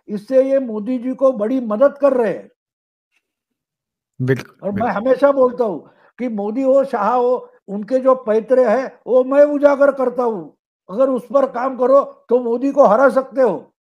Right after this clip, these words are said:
Speaker 1: तो गधे, मुझे ही मोदी भक्त बोल लेते, अभी क्या बोलूं मैं?
Speaker 2: <laughs>
Speaker 1: यानी मोदी जी, शाह को, बीजेपी को कैसे हरा सकते हो,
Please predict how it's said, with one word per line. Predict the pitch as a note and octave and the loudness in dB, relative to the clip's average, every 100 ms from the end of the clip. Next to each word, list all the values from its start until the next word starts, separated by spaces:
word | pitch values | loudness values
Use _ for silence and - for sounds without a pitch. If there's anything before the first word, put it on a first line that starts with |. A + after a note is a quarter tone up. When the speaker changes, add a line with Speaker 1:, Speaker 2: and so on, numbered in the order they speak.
| _ B3+ | _ -8
Speaker 1:
तो | |
गधे, | A3+ G#3+ C4+ | -2 0 0
मुझे | C4 A#3 B3+ | 0 -2 -2
ही | C#4 | -2
मोदी | C4+ C4 C4+ | -2 -2 0
भक्त | A#3+ A#3+ C4 | -2 -2 -4
बोल | C4 B3 | -2 -2
लेते, | A#3+ A#3 A#3+ | -2 -4 -4
अभी | A3+ A#3 | -6 -8
क्या | B3+ B3 | -8 -6
बोलूं | A3+ A3+ G#3 | -8 -10 0
मैं? | F4+ - | 2 0
Speaker 2:
<laughs> | - B3+ - - - - G3 - _ - _ F#3 - - - _ - - _ E3+ | 2 0 2 -6 -6 2 0 0 _ -20 _ -6 -6 -8 -8 _ -12 -12 _ -6
Speaker 1:
यानी | A3+ D4+ B3+ | 0 0 0
मोदी | F#3+ G#3+ G#3 C#4 | -4 -4 -2 -4
जी, | G#3+ D4 C4+ | -2 -4 -4
शाह | - E3+ A3+ | -4 -2 -2
को, | A3+ C4 B3+ | 2 2 2
बीजेपी | G#3 G#3 A#3+ A#3+ B3 | -2 2 2 2 -2
को | B3+ B3+ | 2 2
कैसे | - _ _ G3 G3+ F#3+ | 2 _ _ -2 -2 -2
हरा | G#3 D#3+ A#3 C4 | -4 -2 -2 -2
सकते | A#3+ A#3+ - | -2 -6 -4
हो, | A3+ F3+ A3 - | -2 -2 -4 -8